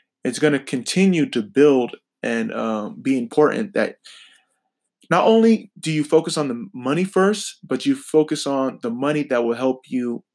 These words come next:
overall in a positive way. Like they say, not all money is good money, but in this case, money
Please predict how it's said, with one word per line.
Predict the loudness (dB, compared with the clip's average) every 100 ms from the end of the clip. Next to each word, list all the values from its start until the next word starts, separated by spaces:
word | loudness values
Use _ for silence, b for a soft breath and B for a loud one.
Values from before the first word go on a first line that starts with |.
| _
overall | 0 2 2 2 2 2 -2 _ _ _ _ _ _
in | -4
a | -4
positive | 0 0 0 -2 -4
way. | -2 -4 -8 _ _ _ b b b b b _
Like | -2 2
they | 2
say, | 4 4
not | 4 2
all | 2 2
money | 0 -2
is | 0
good | 2 2
money, | 2 -2 -6 -14 b b b b
but | 0 2 2 -2 -4
in | -2
this | 0 0
case, | 0 2 2 0 -12 _ _ _ _ _ -10
money | -4 0 0 -2 -6